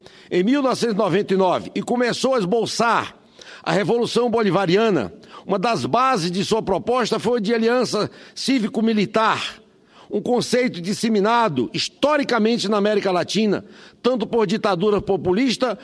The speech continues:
quanto por partido de extrema esquerda. Porém, senhor presidente, Chávez foi muito além, a tal ponto de os militares permearem as bases da sociedade e do Estado.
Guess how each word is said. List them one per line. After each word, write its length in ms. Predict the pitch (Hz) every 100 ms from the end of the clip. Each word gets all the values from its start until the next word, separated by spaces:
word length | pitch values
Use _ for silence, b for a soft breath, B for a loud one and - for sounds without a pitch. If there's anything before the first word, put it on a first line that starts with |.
| B
quanto 240 | - 220 226
por 200 | 214 185
partido 520 | 208 160 - 202 180
de 140 | 151
extrema 320 | 160 - 160 143
esquerda. 460 | - 101 78 - - _ _ B B
Porém, 300 | 151 208 254
senhor 220 | - 185
presidente, 640 | 151 127 123 90 - - B B B B
Chávez 440 | - 247 247 214
foi 180 | 220 226
muito 280 | 226 262 247
além, 340 | 175 156 120 - - B B B
a 100 | -
tal 300 | 190 277 285
ponto 360 | 269 269 277 208
de 100 | 202
os 100 | 196
militares 880 | 214 226 208 233 240 233 196 - - B B B B
permearem 920 | - 214 208 214 247 254 220 160 95 78 -
as 200 | 190 127
bases 480 | 131 247 277 196
da 140 | 214 226
sociedade 720 | - 226 208 196 220 254 214
e 20 |
do 100 | 214
Estado. 540 | 202 - 185 123 90